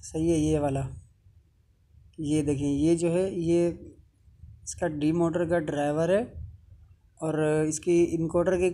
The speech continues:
तार कहाँ लगी हुई है और एच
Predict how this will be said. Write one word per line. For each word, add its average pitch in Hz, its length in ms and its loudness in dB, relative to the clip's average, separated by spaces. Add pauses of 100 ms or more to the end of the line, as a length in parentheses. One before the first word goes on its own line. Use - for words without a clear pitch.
(160)
तार 175 240 4
कहाँ 180 300 -2
लगी 190 280 2
हुई 185 140 2
है 190 200 6
और 165 360 -2 (400)
एच 165 160 -4